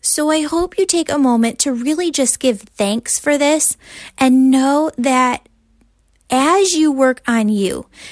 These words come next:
and you shift out of the egoic mind, you are helping the world to do the same because you are one with all of it.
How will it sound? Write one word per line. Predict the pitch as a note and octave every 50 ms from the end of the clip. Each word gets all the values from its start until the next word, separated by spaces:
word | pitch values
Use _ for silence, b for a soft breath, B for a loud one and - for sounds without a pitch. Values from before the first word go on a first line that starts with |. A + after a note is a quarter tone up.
| B B B
and | C4 C4 B3 B3
you | A#3+ B3 C4 D4 E4 F4+
shift | F4+ - - - - C#4 B3 A#3 - - - - _ _ - -
out | G#3+ G#3+ A#3+ D4 - -
of | - B3+ A#3
the | A3+ C4 - - A#3
egoic | A#3 A#3 G#3+ G#3 G3+ G3 G3 -
mind, | G3+ G3 F#3+ F#3+ G3+ G#3+ A#3+ - - B B B B B B B
you | A#3+ A3 A#3+ C#4+ E4 E4
are | D#4+ D4 C#4
helping | A#3+ - - - - C#4 C#4+ C#4+ - - E4+ F4 F4+ F4+
the | E4+ E4 D4
world | B3+ A3+ A3+ A3 G#3 G3+ G3+ G3 - _ -
to | - - G#3
do | G3+ - A3 A3 A3+
the | A3+ A#3+ A#3
same | - - A3 G#3 G3 G3 F#3+ G3+ - A#3
because | G#3+ A#3 A3 - B3 A#3 A3+ A3 -
you | - A3 G#3 G#3 G#3 A3+ B3 D4 D#4+ E4 D#4 C4+ A#3 A#3 - -
are | A3 G#3+ G#3+ G#3+
one | G#3 G#3 G3+ A3+ B3 C4 A#3+ G3+ F#3+ F#3 F#3 - - _
with | - G#3+ G#3 G3 - - - _ _ -
all | - G#3+ G#3+ A3 A3 G3+
of | G3+ F#3+ F3+ -
it. | - - - - - - -